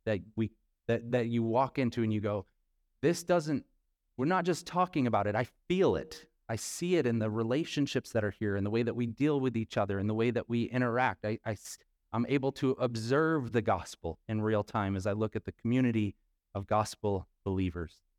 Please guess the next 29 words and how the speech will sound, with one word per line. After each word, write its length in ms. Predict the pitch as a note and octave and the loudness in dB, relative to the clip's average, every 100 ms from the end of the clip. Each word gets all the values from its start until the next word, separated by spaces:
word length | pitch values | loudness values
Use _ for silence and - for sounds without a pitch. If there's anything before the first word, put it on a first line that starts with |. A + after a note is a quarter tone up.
| _ _ - | _ _ -6
And 100 | A#2 | -2
that's 160 | C#3+ - | 0 0
what 100 | C3 | 0
we're 120 | C3+ | 0
trying 240 | - B2 | 0 -2
to 100 | A2 | -2
do. 160 | G#2+ F#2 | -2 -2
Not 220 | A2+ C3 | 0 0
every 200 | B2+ B2+ | 0 0
church 300 | - C3+ A#2+ | 0 0 0
is 140 | A2+ | -4
good 160 | A2+ D3 | 0 2
at 120 | C#3 | 2
this. 360 | C3+ C3 - - | 0 -2 -4 -10
We're 120 | A2+ B2+ | -4 0
not 300 | B2 A2 - | 0 0 -2
great 260 | B2 C3+ | 0 2
at 220 | B2 B2+ | 2 2
it. 100 | B2+ - | 0 -2
We're, 300 | A#2 A2 G#2+ - | -4 -2 -2 -4
we're 320 | A2 G#2+ G2+ - | -4 -2 -2 -4
aspiring 720 | G#2+ - - C3+ C3+ C3 A#2 | -10 -6 0 2 2 2 0
to 220 | A2 A#2 F#2+ | 0 0 0
it, 140 | - | 0
but 140 | - F#2 | -6 -4
this 180 | A2 A#2 | -2 0
is 100 | G#2+ | 2
our 280 | G#2 G2+ - _ _ _ | 2 2 -2 _ _ _
ambition. 480 | G2+ G2+ F#2+ - D#2+ | -2 0 -2 -4 -12